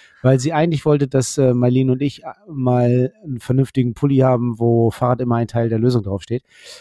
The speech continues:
Jetzt ist es aber so eingeschlagen, dass alle unsere Merch-Artikel <laughs> wollen und, äh, der Shop überrannt wird und da Sachen bestellt werden. Ganz erstaunlicherweise, aber du hast recht,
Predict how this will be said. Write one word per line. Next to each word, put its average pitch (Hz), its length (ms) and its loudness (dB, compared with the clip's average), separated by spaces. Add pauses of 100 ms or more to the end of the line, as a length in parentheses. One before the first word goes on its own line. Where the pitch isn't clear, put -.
(140)
Jetzt 143 200 0
ist 180 120 4
es 170 80 4
aber 151 140 2
so 160 160 4
eingeschlagen, 170 560 2
dass 143 120 0
alle 160 220 4
unsere 135 220 2
Merch-Artikel 151 560 2
<laughs> - 60 0
wollen 175 260 4
und, 135 260 0
äh, 131 300 4
der 127 200 2
Shop - 260 -4
überrannt 139 500 0
wird 139 180 2
und 143 200 -2
da 127 160 4
Sachen 151 280 -2
bestellt 113 360 -2
werden. 127 240 0 (280)
Ganz 120 220 -2
erstaunlicherweise, 131 840 0
aber 139 120 4
du 135 80 4
hast 120 200 -2
recht, 160 280 -2